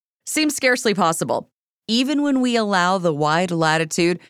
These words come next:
and admit the great self-ignorance which the first psychoanalysts suggested.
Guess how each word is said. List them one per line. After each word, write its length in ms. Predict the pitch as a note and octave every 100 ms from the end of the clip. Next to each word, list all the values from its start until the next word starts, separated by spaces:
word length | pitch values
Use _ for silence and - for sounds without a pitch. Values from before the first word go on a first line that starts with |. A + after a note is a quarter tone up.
| _ -
and 100 | A#3
admit 400 | B3 A3 C4+ B3
the 80 | A3+
great 380 | F#3 G3 G#3 -
self-ignorance 960 | G3 F#3+ - G#3 G3 D3+ G2 - - -
which 340 | E3+ F#3+ -
the 80 | E3+
first 520 | - F#3+ G#3 - -
psychoanalysts 1120 | - D#3 E3+ F#3 E3 D3+ D3 C#3+ - C3 B2+ -
suggested. 800 | - D3 - C3+ - - -